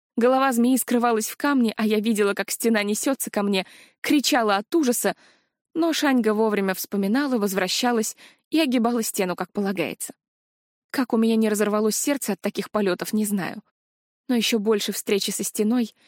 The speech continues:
я боялась, что Рывал может всерьёз пострадать. Мы услышали грохот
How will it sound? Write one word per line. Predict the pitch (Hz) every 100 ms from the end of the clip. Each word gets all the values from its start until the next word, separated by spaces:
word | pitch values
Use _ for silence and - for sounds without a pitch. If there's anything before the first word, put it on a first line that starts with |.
| _ _ -
я | 220 214
боялась, | 214 220 214 196
что | - 208
Рывал | 202 190 220 220
может | 196 196 196
всерьёз | - 202 202 196 -
пострадать. | 196 - 202 135 170 - _ _ _ _ _ _ _ _
Мы | 294 294
услышали | - 269 269 254
грохот | 226 262 247 196